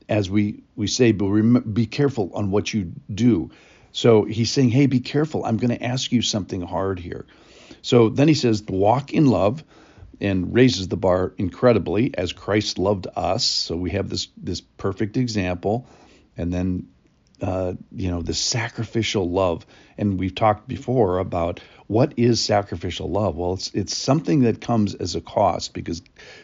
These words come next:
King David said, "I will n-, I will not offer any sacrifice that does not cost me something." So sacrificial love is, by definition, inconvenient and is expensive in,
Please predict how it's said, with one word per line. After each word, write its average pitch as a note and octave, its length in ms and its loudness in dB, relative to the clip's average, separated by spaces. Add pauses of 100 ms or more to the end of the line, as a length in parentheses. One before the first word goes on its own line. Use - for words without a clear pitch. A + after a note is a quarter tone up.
(100)
King A2+ 220 4
David A#2 340 4
said, F2 200 0
"I F2 120 2
will F2+ 180 -4
n-, F#2 300 -4
I F#2+ 120 0
will F#2 180 0
not G#2+ 380 -2
offer G#2+ 380 -2
any B2 220 0
sacrifice G#2+ 760 -4 (400)
that E2+ 160 -2
does F2 220 -6
not F#2+ 340 -2
cost F2+ 420 -4
me - 100 -8
something." - 420 -6
So - 120 -4
sacrificial A#2+ 720 -2
love G#2 380 2
is, G#2+ 400 2 (360)
by F2 180 0
definition, F#2+ 680 -4 (240)
inconvenient F2 960 0 (360)
and F#2 200 0
is F#2 260 0
expensive G2+ 800 -2
in, F#2 440 -2